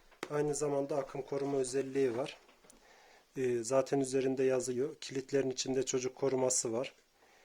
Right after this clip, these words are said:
E, üç tane U S B çıkışı var, iki nokta bir amper. E, iki metre dirençli kab-, kablo var. Kablosu çok güçlü yani.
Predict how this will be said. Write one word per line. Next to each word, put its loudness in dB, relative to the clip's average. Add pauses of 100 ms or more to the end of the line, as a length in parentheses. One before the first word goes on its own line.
(320)
E, -2 (560)
üç -2
tane 2
U 0
S -4
B -4
çıkışı -2
var, -2
iki -4
nokta -2
bir -4
amper. -4 (1120)
E, -8 (1000)
iki -2
metre 4
dirençli 4
kab-, 0
kablo 2
var. 0
Kablosu -4
çok -2
güçlü -6
yani. -6